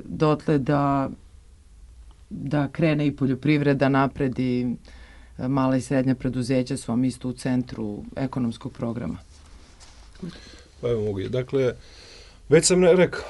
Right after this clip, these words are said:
Speaker 2: mala i srednja preduzeća i porodični biznisi, to je nešto na čemu treba insistirati. To je stub ekonomije svake zemlje.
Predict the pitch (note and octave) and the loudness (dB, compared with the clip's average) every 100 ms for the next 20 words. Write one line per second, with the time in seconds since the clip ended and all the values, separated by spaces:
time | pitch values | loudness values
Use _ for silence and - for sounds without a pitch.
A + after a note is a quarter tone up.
0 | - B2+ E3 E3+ - E3 D#3 A#2+ B2+ A2 | -2 4 6 6 4 4 4 2 0 4
1 | B2 D#3+ D3+ B2 D3 D3 B2 - A2 G2+ | 4 4 4 4 6 4 2 -2 0 0
2 | F#2 F2+ - - D#3 C#3+ D3 B2+ A#2 C3+ | -2 -6 -8 4 6 8 6 2 2 2
3 | A#2 A#2+ A2+ G#2 G2 G#2+ G2 E3 D3 - | 0 2 2 2 0 -4 -2 0 0 0
4 | C#3 A#2+ - B2+ C3+ G#2+ - A2 - E2+ | 0 0 0 2 2 2 0 -2 -2 -6
5 | D#2+ B1+ | -6 -10